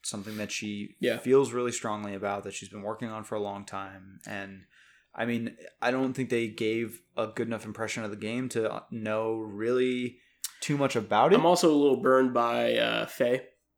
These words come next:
Speaker 2: because that
Speaker 1: Yeah.
Speaker 2: was the last E A original game I was
Speaker 1: Yeah.
Speaker 2: excited for, and it did not come out super good. So I'm
Speaker 1: I heard
Speaker 2: kinda
Speaker 1: it was
Speaker 2: like,
Speaker 1: all right.
Speaker 2: I heard it was all right.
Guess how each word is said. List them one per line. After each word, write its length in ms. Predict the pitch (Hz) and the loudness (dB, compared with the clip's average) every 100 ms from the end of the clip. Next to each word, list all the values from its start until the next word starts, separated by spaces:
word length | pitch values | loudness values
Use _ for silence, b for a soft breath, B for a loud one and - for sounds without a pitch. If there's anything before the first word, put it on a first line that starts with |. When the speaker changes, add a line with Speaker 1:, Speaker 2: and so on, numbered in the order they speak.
| _ _ - - | _ _ -14 -6
Speaker 2:
because 520 | 156 135 147 139 139 | -4 2 6 6 6
that 100 | 143 | 8
Speaker 1:
Yeah. 80 | 151 | 8
Speaker 2:
was 100 | 156 | 8
the 60 | 151 | 8
last 320 | 143 147 147 | 8 8 6
E 120 | 156 | 4
A 100 | 151 | 4
original 320 | 151 151 165 151 | 4 4 4 4
game 260 | 147 147 | 6 6
I 80 | 147 | 4
was 120 | 143 | 4
Speaker 1:
Yeah. 60 | 113 | 2
Speaker 2:
excited 300 | - 143 143 | 4 4 2
for, 640 | 143 151 147 147 147 151 | 0 0 2 4 4 4
and 120 | 131 117 | 2 0
it 80 | 107 | -4
did 120 | 107 | 0
not 360 | 123 135 - - - | 2 4 2 -4 -6
come 160 | 131 | 0
out 300 | 131 123 - | 2 0 -4
super 360 | - 127 - 120 | -8 -8 -8 -4
good. 640 | 123 127 123 123 120 120 b b b b b _ | 0 2 2 0 0 -2 b b b b b _
So 160 | - | -4
I'm 60 | - | 0
Speaker 1:
I 20 | |
heard 60 | 392 | 4
Speaker 2:
kinda 180 | 139 131 | 6 6
Speaker 1:
it 40 | |
was 100 | 120 | 6
Speaker 2:
like, 100 | 120 | 6
Speaker 1:
all 60 | 98 | 6
right. 320 | 113 190 - | 4 2 2
Speaker 2:
I 180 | 165 165 | 6 8
heard 200 | 165 151 | 8 8
it 60 | 135 | 6
was 100 | 117 | 2
all 140 | 90 | -2
right. 300 | 110 107 107 | -4 -6 -8